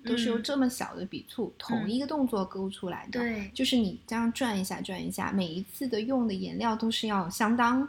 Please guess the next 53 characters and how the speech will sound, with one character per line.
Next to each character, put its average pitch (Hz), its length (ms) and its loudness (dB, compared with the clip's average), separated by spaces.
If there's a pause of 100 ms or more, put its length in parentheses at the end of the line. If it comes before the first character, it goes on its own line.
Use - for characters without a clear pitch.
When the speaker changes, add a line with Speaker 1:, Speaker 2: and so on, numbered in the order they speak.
(140)
Speaker 1:
嗯。 262 160 4
Speaker 2:
不 262 60 6
然 254 120 8
你 240 60 6
那 180 140 0
个 247 80 2
大 240 180 2
小 202 140 -2
就 208 120 -2
不 240 120 -4
一 240 140 0
样。 240 360 -2
Speaker 1:
对。 220 240 -4
Speaker 2:
然 214 140 0
后 240 280 2 (240)
那 226 220 2
个 196 160 -2
力 240 240 0
度、 208 180 -2
手 175 220 0
腕 202 240 2
的 185 80 -2
转 226 240 -2
的 214 80 0 (160)
弧-， - 220 -8 (100)
那 226 140 2
个 220 80 -2
弧 185 200 -2
度 262 160 0
都 311 200 0
得 - 80 0
要 175 180 2
是 190 180 0
一 175 200 -4
致 - 240 -2
的。 180 260 -2
Speaker 1:
嗯。 220 420 -4
Speaker 2:
我 240 80 0
觉 220 120 2
得 240 40 0
这， 349 240 4 (120)
这 349 120 -2
个 320 140 -2 (380)
首 - 280 4
先 277 180 2
就 320 80 2
是 311 120 0
一 277 80 0
个 294 100 0
非 311 180 -2
常 269 200 2
考 - 360 0
验 226 380 2